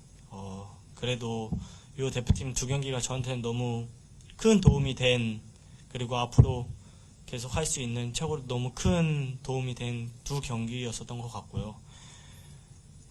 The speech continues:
어, 앞으로도, 어, 아까 얘기했던 것처럼, 어, 최선을 다해서 최고로 좋은 상태, 그리고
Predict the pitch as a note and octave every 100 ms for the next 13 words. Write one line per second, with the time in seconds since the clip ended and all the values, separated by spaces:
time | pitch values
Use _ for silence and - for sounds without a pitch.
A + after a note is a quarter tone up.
0 | - A#2 A2+ A2+ A2+ A2 A#2 C3+ B2+ -
1 | E3 C3+ C3 - - G2 F#2+ F#2+ F#2+ -
2 | - - - - - - - - - -
3 | - - - B2+ C3 A2+ A2 A#2 A#2+ A2+
4 | A2 G#2 A2+ - - C#3+ G2+ G#2 - -
5 | - - - - - - C#3+ D3+ D3 C3
6 | G#2+ A2+ - A#2 - - - C3 C3 B2
7 | B2 B2 C3+ D3+ - B2 - - G#2